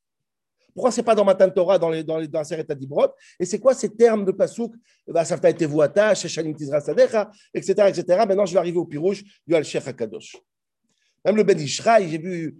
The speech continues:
ce matin, je, je l'ai pris avec moi parce que je voulais le lire, j'ai, j'ai ouvert ce matin un match Betaout Ben Ishraï, il commence, ah, il est, il est très surpris du Al-Sheikh, waouh, quel Al-Sheikh, il est très content, il essaye d'en rajouter encore à sa sauce,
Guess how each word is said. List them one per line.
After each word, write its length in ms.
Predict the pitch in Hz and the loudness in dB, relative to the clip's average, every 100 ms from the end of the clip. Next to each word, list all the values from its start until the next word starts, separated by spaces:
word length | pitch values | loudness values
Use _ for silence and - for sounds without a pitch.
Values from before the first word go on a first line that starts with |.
| _ _ | _ _
ce 160 | - | -2
matin, 500 | 160 160 208 143 - _ _ _ | 0 2 2 2 -6 _ _ _
je, 160 | 131 139 | -18 -16
je 160 | 117 | -14
l'ai 80 | 135 | -14
pris 120 | - | -6
avec 220 | 160 143 | -6 -6
moi 140 | 139 180 | -6 -6
parce 120 | - | -6
que 80 | 127 | -14
je 40 | |
voulais 160 | 127 143 | -10 -8
le 100 | 143 | -6
lire, 200 | 156 175 | -6 -4
j'ai, 280 | - - 110 | -4 -6 -10
j'ai 100 | 139 | -6
ouvert 240 | 143 180 | 0 0
ce 80 | - | 0
matin 240 | 151 180 | -2 0
un 60 | 156 | 0
match 160 | 170 | -2
Betaout 340 | 131 147 165 156 | -6 -4 -4 -2
Ben 160 | 156 | -8
Ishraï, 360 | 151 135 202 220 - _ _ - | -8 -4 -2 -2 -6 _ _ -14
il 100 | 165 | -4
commence, 380 | 185 233 220 - | 0 0 -2 -4
ah, 560 | - - - - 170 175 | -4 -6 -10 -10 -12 -12
il 140 | 175 | -14
est, 120 | 165 | -16
il 100 | 160 151 | -14 -16
est 80 | - - - _ | -18 -20 -20 _
très 280 | - 208 185 | -4 0 0
surpris 400 | - 170 - 196 | -2 -14 -10 -4
du 100 | 170 | -2
Al-Sheikh, 480 | 151 - 233 175 151 | -2 -2 0 0 0
waouh, 260 | 214 170 | 0 0
quel 160 | 131 156 | -2 -4
Al-Sheikh, 360 | 139 - 220 147 | -6 -4 -6 -6
il 80 | |
est 40 | 139 | -8
très 120 | 185 | -8
content, 420 | 165 156 233 190 - _ 147 | -6 -2 -2 -2 -6 _ -4
il 60 | |
essaye 240 | 160 165 175 | -2 0 0
d'en 120 | 160 | 0
rajouter 360 | 156 143 156 | 0 -6 -6
encore 260 | 170 139 165 | -6 -2 -2
à 60 | 139 | -2
sa 140 | 135 | -8
sauce, 260 | 123 208 | -6 -6